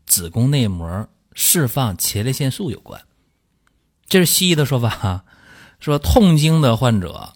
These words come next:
他的子宫内膜，包括月经的经血当中，前列腺素的含量明显的高过那些不痛经的女性，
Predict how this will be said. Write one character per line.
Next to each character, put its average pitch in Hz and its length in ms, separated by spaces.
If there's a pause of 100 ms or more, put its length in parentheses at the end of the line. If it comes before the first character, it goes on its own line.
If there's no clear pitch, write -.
(540)
他 165 200
的 160 100
子 95 160
宫 101 100
内 113 140
膜， 80 400 (380)
包 165 180
括 123 280
月 147 180
经 127 160
的 113 80
经 156 200
血 - 200
当 82 240
中， 78 200 (300)
前 107 340
列 160 200
腺 139 200
素 156 220
的 98 100
含 92 320
量 160 220 (800)
明 147 340
显 78 380
的 76 240 (120)
高 143 300
过 127 180
那 92 240
些 90 360 (260)
不 98 200
痛 151 260
经 85 240
的 76 100
女 76 160
性， - 220